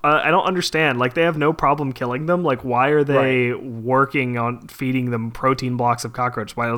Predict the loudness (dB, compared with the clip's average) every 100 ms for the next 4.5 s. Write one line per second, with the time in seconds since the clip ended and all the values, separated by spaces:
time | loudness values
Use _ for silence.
0 | -4 -2 -2 -2 0 2 2 0 -2 -2
1 | -2 -4 -6 -10 -14 -4 -2 0 -2 -4
2 | -4 -6 -8 -12 _ -20 _ -8 -2 0
3 | 0 -2 -6 -6 -2 -2 -2 -4 -4 -4
4 | -8 -10 -10 -12